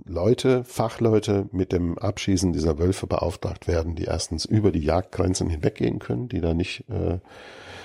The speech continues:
äh, sich nicht, äh, an diesen Jagdgrenzen, äh, orientieren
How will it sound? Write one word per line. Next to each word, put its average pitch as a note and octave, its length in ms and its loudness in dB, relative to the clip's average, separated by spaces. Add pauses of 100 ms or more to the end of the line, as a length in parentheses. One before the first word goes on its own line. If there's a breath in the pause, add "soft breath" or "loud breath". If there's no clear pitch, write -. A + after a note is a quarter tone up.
(260 loud breath)
äh, E2+ 220 4
sich F#2 200 0
nicht, - 280 0
äh, G2+ 40 -4
an F#2 280 2
diesen E2+ 260 -2
Jagdgrenzen, F#2 920 0 (100)
äh, F2 240 -2
orientieren F#2+ 720 2